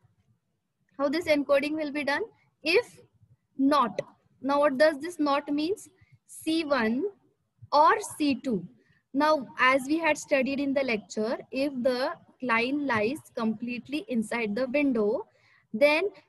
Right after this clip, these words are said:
no need to perform and logical AND operation. We can directly perform OR operation whose result will be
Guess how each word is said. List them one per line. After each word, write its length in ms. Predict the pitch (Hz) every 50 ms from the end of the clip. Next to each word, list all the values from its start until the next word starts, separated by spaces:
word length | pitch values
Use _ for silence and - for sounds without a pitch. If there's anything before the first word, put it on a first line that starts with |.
| _ -
no 180 | 262 277 311 349
need 260 | 349 330 320 302 294 -
to 120 | - 311 285
perform 520 | - - 240 226 - - 262 269 311 392 - - _ -
and 300 | 247 254 269 285 302 214
logical 520 | 226 254 233 226 226 220 285 269 - 330 320 - - -
AND 260 | 254 254 240 240 247 240
operation. 580 | 233 - - 208 208 208 208 - 208 196 196 214
We 120 | 233 254
can 260 | - - 285 285 302 285
directly 500 | 277 247 226 233 240 247 - 277 302 302
perform 440 | - 233 226 - - 240 269 370 440 - _ -
OR 240 | 254 277 302 320 320
operation 680 | 277 220 - 208 220 254 214 - - 226 247 311 427 403 _ _ _ _ _ _ -
whose 400 | 277 294 277 262 269 381 427 - _ _ _ _ -
result 480 | 226 254 262 233 220 277 277 294 302 262
will 220 | 262 277 277 269 240
be 300 | 226 277 302 359 440